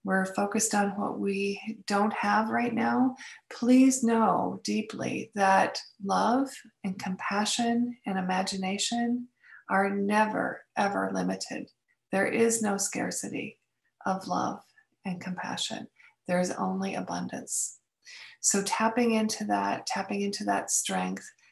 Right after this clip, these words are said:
and know that there are so many hundreds and thousands, millions of people, uh, watching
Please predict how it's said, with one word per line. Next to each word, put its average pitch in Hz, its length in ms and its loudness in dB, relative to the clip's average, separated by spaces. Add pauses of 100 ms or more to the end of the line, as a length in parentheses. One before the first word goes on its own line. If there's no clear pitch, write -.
(140)
and 202 120 2
know 208 180 6
that 208 160 -2
there 208 180 4
are 202 280 4
so 214 520 2
many 202 360 -2
hundreds 214 540 -2
and 190 200 -6
thousands, 190 800 -4 (120)
millions 220 480 0
of - 120 -12
people, - 520 -6 (560)
uh, 190 220 2
watching 208 720 2